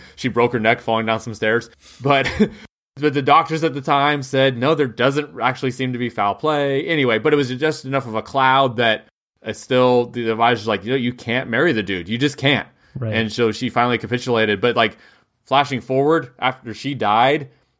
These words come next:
Speaker 1: they found, like, what she had locked up, 'cause he died, you know, years and years before she died.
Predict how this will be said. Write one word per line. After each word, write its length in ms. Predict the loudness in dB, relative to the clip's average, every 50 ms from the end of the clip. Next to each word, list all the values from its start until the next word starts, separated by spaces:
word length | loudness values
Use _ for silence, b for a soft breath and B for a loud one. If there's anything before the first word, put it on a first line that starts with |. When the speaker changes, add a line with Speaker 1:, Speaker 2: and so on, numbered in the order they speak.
| _ _ -4
Speaker 1:
they 200 | -2 0 0 -2
found, 420 | 0 0 0 2 2 0 0 0
like, 380 | 0 0 2 2 0 -2 -6 _ _ _
what 160 | -6 -6 -4
she 120 | -4 -4
had 180 | -2 -2 -2 0
locked 300 | 2 2 2 2 0 0
up, 340 | 2 2 2 2 0 -2 _ _ _ _ _ _
'cause 120 | -14 -8
he 100 | -8 -4
died, 320 | 0 2 2 2 2 2 0
you 80 | -2
know, 180 | -2 -2 -4 -4 -8
years 580 | -18 -16 -12 -8 -2 0 2 2 2 0 -2
and 140 | -6 -8 -6
years 300 | -2 0 0 0 0 0 -4
before 240 | -8 -6 -4 -6
she 200 | -6 -4 -8 -4
died. 460 | -2 0 2 2 2 2 0 -2 -6